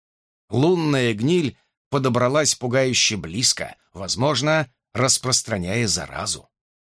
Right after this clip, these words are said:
Он работал все медленнее и медленнее. После нескольких минут наблюдений она сказала мне: "Я увидела достаточно. Нам пора идти.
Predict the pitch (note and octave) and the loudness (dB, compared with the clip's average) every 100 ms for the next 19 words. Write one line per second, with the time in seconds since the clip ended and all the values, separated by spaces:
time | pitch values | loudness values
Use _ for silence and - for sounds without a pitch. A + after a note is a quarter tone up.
0 | _ _ _ C#3 F3+ C#3+ C#3+ E3 F#3 D#3 | _ _ _ 0 2 2 2 0 -2 -2
1 | B2+ - G#2+ E2+ G#2+ C#3 C#3+ C3+ D3 C#3 | -2 -2 -2 -2 0 2 0 0 0 2
2 | C3+ A#2 E2+ D2 E2+ B2 C#3 C3 C#3+ C#3+ | 2 0 -2 -6 -4 -2 -2 -2 0 0
3 | C#3+ C#3+ - _ _ _ _ _ E3+ E3+ | -2 -6 -12 _ _ _ _ _ 0 2
4 | D#3 E3 D#3 - _ _ G#2 B2+ E3+ D3+ | 2 2 0 -4 _ _ 0 2 4 2
5 | - A2+ B2 A#2+ B2 A2 - G2+ F#2 F#2 | -2 -4 -4 -2 0 -2 -4 -6 -4 0
6 | F3+ F#3 F#3 B2 B2+ A#2 C3 B2+ G2+ D2+ | 2 2 0 0 0 0 -2 -2 -4 -6
7 | C2+ B1 _ _ _ _ _ G#2+ G#2 D#3+ | -14 -18 _ _ _ _ _ -10 -2 2
8 | F#3 F3+ F3 - _ _ _ _ _ _ | 2 2 -2 -6 _ _ _ _ _ _
9 | C3+ C3+ D#3+ D3 D3+ C#3+ B2+ B2 - - | 0 2 0 0 0 -2 -2 0 0 0
10 | F3 - - - - - _ _ _ _ | -4 -4 -4 -4 -8 -20 _ _ _ _
11 | _ - G#2 G2+ G#2 C3 D3 E3+ F3+ B2 | _ -4 0 0 0 -4 -4 -2 0 -2
12 | E3 - - E2+ | -4 -6 -8 -8